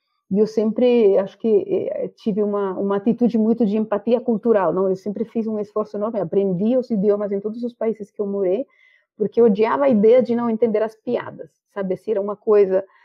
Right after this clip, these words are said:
eh, que pra mim era horrível, estar num grupo, todo mundo dar risada, eu ali olhando com aquela cara de boba, não? De não saber o que que estava acontecendo. Então,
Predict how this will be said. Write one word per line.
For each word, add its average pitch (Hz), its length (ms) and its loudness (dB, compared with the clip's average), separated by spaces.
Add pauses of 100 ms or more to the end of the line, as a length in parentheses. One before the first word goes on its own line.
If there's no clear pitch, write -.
(280)
eh, 190 120 -4
que 196 120 -8
pra 202 240 0
mim 208 220 -2
era 208 320 0
horrível, 202 480 2
estar 202 260 0
num 214 160 -2
grupo, 214 360 0
todo 214 180 0
mundo 214 200 -2
dar 208 180 -2
risada, 202 460 -4
eu 202 120 2
ali 190 220 -2
olhando 190 360 -2
com 214 180 -14
aquela 202 280 -6
cara 196 240 -6
de 196 120 -8
boba, 190 360 0
não? 196 220 -2
De 196 100 -6
não 196 140 -4
saber 196 320 -8
o 202 40 -6
que 190 120 -20
que - 80 -20
estava 202 260 -12
acontecendo. 202 640 -12
Então, 208 300 -4